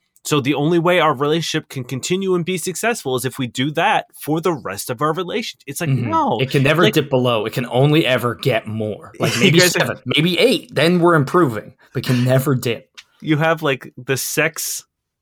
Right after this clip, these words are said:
Speaker 1: or the sexual relationship as the same, like, means as the bus and speed.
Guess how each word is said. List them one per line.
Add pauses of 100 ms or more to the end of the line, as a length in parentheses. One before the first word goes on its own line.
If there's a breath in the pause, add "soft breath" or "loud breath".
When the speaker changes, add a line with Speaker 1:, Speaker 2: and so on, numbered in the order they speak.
(280)
Speaker 1:
or
the
sexual
relationship (160)
as
the
same, (260)
like,
means
as
the
bus
and
speed.